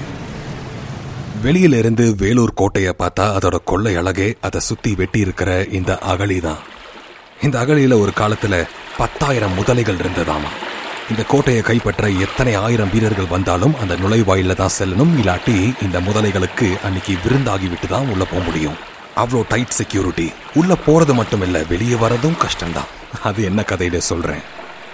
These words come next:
அப்படியே கோட்டைக்குள்ள கால் எடுத்து வைக்கும்போது அந்த granite சுவர்களை கைகளால் மெல்ல வருடிட்டே போனா ஒரு feeling வருது. அப்பா,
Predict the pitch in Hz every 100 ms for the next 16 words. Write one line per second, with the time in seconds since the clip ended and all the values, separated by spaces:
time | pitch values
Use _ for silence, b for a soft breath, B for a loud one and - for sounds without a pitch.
0 | - - - 120 113 117 113 104 - 127
1 | 117 101 101 92 - 113 98 - 95 92
2 | 101 90 90 104 95 85 80 90 101 113
3 | 98 - 101 98 101 95 90 98 107 101
4 | 98 98 85 92 110 90 90 101 98 104
5 | 95 92 85 95 92 - - 170 156 90
6 | 87 90 82 85 - 131 113